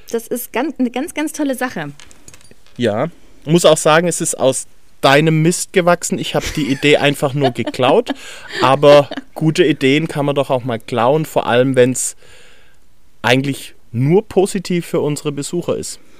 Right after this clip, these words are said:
Speaker 2: Um was
Speaker 1: Eben.
Speaker 2: geht's denn?
Speaker 1: Ähm, der eine oder andere hat bestimmt schon vom Kulturpass gehört, nämlich dass, ähm, junge Erwachsene, die dieses Jahr achtzehn werden,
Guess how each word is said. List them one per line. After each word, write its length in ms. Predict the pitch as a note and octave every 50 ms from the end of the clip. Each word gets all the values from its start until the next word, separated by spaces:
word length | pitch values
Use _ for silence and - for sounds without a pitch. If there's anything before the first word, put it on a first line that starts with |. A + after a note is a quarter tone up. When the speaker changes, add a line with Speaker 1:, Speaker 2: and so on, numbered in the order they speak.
| - - -
Speaker 2:
Um 160 | - D3 D#3+ E3
was 100 | E3 -
Speaker 1:
Eben. 100 | E4 B3
Speaker 2:
geht's 200 | E3 D3+ - -
denn? 160 | A2+ F#2+ F2+ - - - - - - - - - - - -
Speaker 1:
Ähm, 360 | A#3 A#3 A#3 A#3 A#3 A3+ - - - - - - - - - - - -
der 80 | G#3 -
eine 120 | A3 C#4+ D4
oder 120 | A#3 -
andere 220 | F#3+ A3+ B3 C4 C4
hat 140 | B3 B3+ -
bestimmt 260 | A#3 - C4 C#4+ -
schon 160 | - A#3 A#3
vom 240 | - A3+ G#3+ G#3+ -
Kulturpass 540 | - A3+ A3 - F#4+ - - G#3 G3 - -
gehört, 440 | F#3+ F3 F3 F3+ A3 - - -
nämlich 320 | A3 A3 G#3 G#3 A3 A3+ -
dass, 320 | - G3+ G3+ G3+ - - -
ähm, 420 | - F#3+ F#3+ F#3 F#3 F3+ F3+ - - - - - - - - - - - - - - E3 - - - - - - - - - - - - - - - - - - - -
junge 380 | - F#3+ F#3+ F#3 G#3+ C#4 C4+ A3+
Erwachsene, 420 | D#3+ D#3 - - - - E4 D#4
die 100 | C4+ A#3
dieses 300 | F#3+ G#3+ G#3 G#3 A3 G#3+
Jahr 140 | - E3 -
achtzehn 460 | D#3+ G#3 - - - - C4+ C4+ B3
werden, 460 | A#3 A3 A3 A3 A3 A3 A3+ A3+ A3